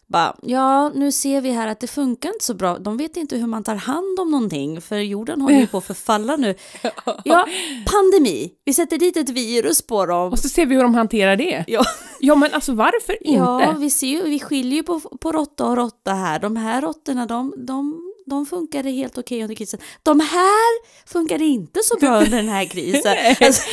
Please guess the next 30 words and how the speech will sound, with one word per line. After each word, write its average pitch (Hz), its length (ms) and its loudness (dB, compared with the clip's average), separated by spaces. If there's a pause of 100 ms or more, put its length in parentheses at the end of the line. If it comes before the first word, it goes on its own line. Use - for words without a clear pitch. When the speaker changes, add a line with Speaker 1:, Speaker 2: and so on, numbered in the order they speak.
(220)
Speaker 2:
Ja. 220 100 0
Speaker 1:
ja. 349 120 6
Speaker 2:
men 269 160 4
alltså, 220 180 -2
varför 208 220 2
inte? 175 360 -4 (380)
Och 233 100 2
någonting 247 280 2
annat 302 280 0
som 190 120 -4
jag 170 60 -2
har 175 60 -8
tänkt - 240 -8
också, - 260 -10 (320)
att 196 180 -2
varje 311 400 0
kropp, - 420 -10
alltså 190 140 -8
det 180 60 -6
här 185 140 -6
kommer 180 140 -8
vara 185 100 -6
så 196 80 -8
flummigt, 190 440 -8 (320)
men 240 160 2
varje 262 260 0
kropp, - 320 -6
du 196 200 -4
och 226 120 2
jag, 170 280 -6